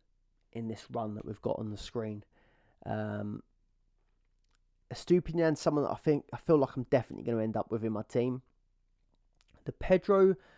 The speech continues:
Gross one is a bit tougher because there are other good options. Um, but yeah, I do like both Pascal Gross and João Pedro. Um, but yeah,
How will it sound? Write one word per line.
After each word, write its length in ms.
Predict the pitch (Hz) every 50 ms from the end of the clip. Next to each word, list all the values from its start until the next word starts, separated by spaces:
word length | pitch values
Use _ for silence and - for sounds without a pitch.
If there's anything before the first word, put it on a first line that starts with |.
| _ _ _ _ _ _ _
Gross 400 | - 156 156 156 160 151 - -
one 200 | 165 151 151 151
is 120 | 147 131 139
a 60 | 135
bit 380 | - - 170 - - - -
tougher 340 | - - 160 151 - - 135
because 540 | 117 - 117 - - 131 123 117 110 - - _ _ _ _ _ _ _ _ _ _ _ _ _ _ _ -
there 180 | 127 127 131
are 280 | 135 131 135 131 127 - _ -
other 260 | 131 131 117 127 123 117 -
good 160 | - 135 123
options. 720 | 120 113 - - - - 147 135 139 139 139 - - - - _ _ _ _ _ _ _ _ - _
Um, 640 | 113 110 113 113 110 113 110 107 110 110 110 117 127 - - _ _ _ _ _ _ _ _ _ _
but 140 | - 110 101
yeah, 160 | 110 110 104
I 80 | 107
do 220 | 101 - 120 120 113
like 240 | 107 104 - - -
both 260 | 113 110 104 - - - _ _
Pascal 460 | - 120 110 - - - 120 107 107
Gross 520 | 101 104 - 92 - 98 - - - - - - _ _ _ -
and 200 | 113 117 110 107
João 220 | 107 113 101 95 -
Pedro. 420 | - 113 101 - 110 107 107 104 - _ _ _ _ _ _ _ _ _ _ - -
Um, 520 | 101 101 101 101 101 101 95 101 120 127 - _ _ _ _ _
but 140 | 113 98 113
yeah, 220 | 110 107 104 98